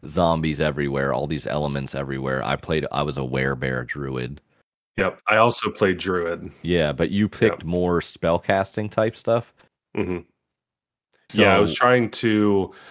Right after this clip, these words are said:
Speaker 2: I was trying to be more support 'cause I, I,
Speaker 1: Yeah.
Speaker 2: I, I, I was, I was, m-, to me, what I was fulfilling as a role in our little group was, like, I know you guys are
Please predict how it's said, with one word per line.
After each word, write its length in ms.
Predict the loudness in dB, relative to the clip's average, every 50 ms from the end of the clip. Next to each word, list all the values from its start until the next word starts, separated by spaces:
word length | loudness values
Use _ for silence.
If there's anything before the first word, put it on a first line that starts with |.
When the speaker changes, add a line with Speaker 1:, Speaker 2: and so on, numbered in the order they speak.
| -20 -20 -20 -20 _ _ _
Speaker 2:
I 60 | -2 0
was 120 | 0 2
trying 160 | 4 4 4
to 60 | 4
be 220 | 4 2 2 2 2
more 360 | 2 2 2 2 2 0 0
support 680 | -2 -4 -8 -8 -10 -8 -4 -4 -4 -4 -6 -12 -10 -2
'cause 200 | -2 0 2 2
I, 80 | 2 2
I, 200 | 2 2 2 2
Speaker 1:
Yeah. 340 | 2 4 4 4 4 4 2
Speaker 2:
I, 220 | 2 0 0 2
I, 300 | 2 0 0 -2 -2 -4 -8 -18 -20 -20 -20 -20 -20 -20 -14 _ 2
I 120 | 4 4 6
was, 180 | 6 4 2 0 0 2
I 120 | 4 4 6
was, 180 | 4 4 2 -2 -10 -20 _ _ _ _ _ -10 -2
m-, 220 | 0 0 2 0 0 -4 -6 -8 -8 -6
to 140 | -2 0 0
me, 320 | 4 4 6 6 6 6
what 220 | 4 4 4 4 6
I 120 | 6 4
was 160 | 4 2 -2
fulfilling 480 | -4 -6 -6 -4 0 2 2 4 4 2
as 120 | 0 -2
a 60 | -2 -2
role 400 | 2 4 4 4 4 4 2 0 0
in 200 | -2 -2 -2 0
our 140 | 0 -2 0
little 220 | 0 0 0 0
group 380 | 0 2 2 4 4 2 2 -2
was, 140 | -4 -2 0
like, 320 | 0 0 0 -2 -4 -8 -16 -16 -20 -20 -20 -20 -20 -20 _ -12 -2
I 120 | 2 2 4
know 100 | 6 6
you 260 | 4 4 4 6 6
guys 260 | 8 8 6 6 4
are 120 | 2 0